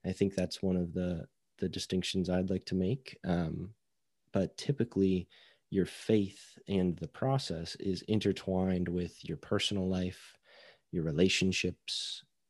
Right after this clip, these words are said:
what, you know, add whatever you want into there, right? The, the place you feel like you're in a lot of times, or, or some of the times while you're going through these processes, you have to pick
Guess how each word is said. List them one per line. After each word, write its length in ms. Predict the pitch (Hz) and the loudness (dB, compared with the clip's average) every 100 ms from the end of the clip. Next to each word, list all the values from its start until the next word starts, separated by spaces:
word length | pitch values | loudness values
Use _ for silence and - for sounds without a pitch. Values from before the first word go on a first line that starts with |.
| _ _ - | _ _ -4
what, 240 | 92 82 65 | 0 0 0
you 360 | 78 69 90 90 | -2 -2 -4 -6
know, 120 | - | 4
add 280 | 107 110 101 | 8 8 8
whatever 300 | 95 98 95 | 6 6 6
you 140 | 92 | 6
want 240 | 90 92 - | 6 4 4
into 260 | 95 92 | 2 2
there, 360 | 82 80 - - - | 0 0 -6 -6 -6
right? 260 | 90 - - | -4 -6 -4
The, 240 | 90 - | -4 -2
the 80 | 95 | -4
place 420 | - 107 107 - | -2 4 4 4
you 100 | 101 | -2
feel 480 | - - 98 95 92 - - - - - - | -4 2 4 4 0 -10 -20 -20 -20 -20 -4
like 200 | 95 - | -4 2
you're 100 | 87 | 4
in 220 | 127 160 | 10 12
a 80 | 104 | 12
lot 180 | 87 82 | 8 2
of 100 | 85 | 0
times, 380 | 87 85 90 82 | 0 0 0 -2
or, 120 | 85 | -4
or 100 | 87 | -2
some 220 | - 113 | 4 6
of 100 | 98 | 6
the 100 | 90 | 2
times 340 | - 90 90 87 | -2 0 0 0
while 80 | 90 | 0
you're 100 | 87 | 0
going 240 | 90 85 | 0 0
through 120 | 87 | -2
these 140 | 85 - | -4 -6
processes, 600 | - 87 - 90 87 90 | -6 -6 -4 -4 -2 -2
you 100 | 92 | -4
have 340 | - 98 - | -2 -4 -2
to 80 | - | -4
pick 580 | - - - 123 - | -4 -10 -4 -4 -4